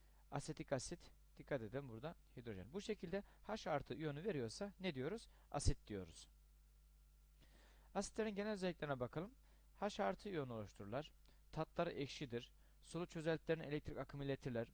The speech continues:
Önemli özellik bunlar. Yakıcı ve tahriş edicidirler. Turnusol kağıdını kırmızıya boyarlar. Sorularda karşımıza bu çok çıkıyor. Bazlarla tepkimelerinden tuz ve su oluşur. Yani asitle bazı tepkimeye koyduğunuz zaman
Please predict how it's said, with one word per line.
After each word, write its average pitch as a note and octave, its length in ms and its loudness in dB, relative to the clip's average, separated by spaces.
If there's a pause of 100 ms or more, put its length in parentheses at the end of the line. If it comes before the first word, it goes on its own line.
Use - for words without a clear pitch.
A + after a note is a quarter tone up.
(140)
Önemli C3 280 -2
özellik A2 360 -4
bunlar. G#2+ 240 -8 (280)
Yakıcı E3 400 0
ve F3 100 0
tahriş D3+ 420 -2
edicidirler. A2 720 -4 (420)
Turnusol E3+ 420 -4
kağıdını D#3+ 400 2
kırmızıya D3 480 2
boyarlar. A#2 300 0
Sorularda C3 400 0
karşımıza B2 540 -4
bu A#2+ 40 -10
çok - 240 -10
çıkıyor. G#2+ 320 -6 (580)
Bazlarla D#3 500 6
tepkimelerinden D#3+ 840 -2
tuz F#3 300 -4
ve G#3 100 -2
su - 160 -8
oluşur. C3 280 0
Yani C#3+ 140 -2
asitle D#3+ 420 0
bazı C3+ 180 4
tepkimeye D3 460 -4
koyduğunuz C#3+ 420 -4
zaman B2 240 -4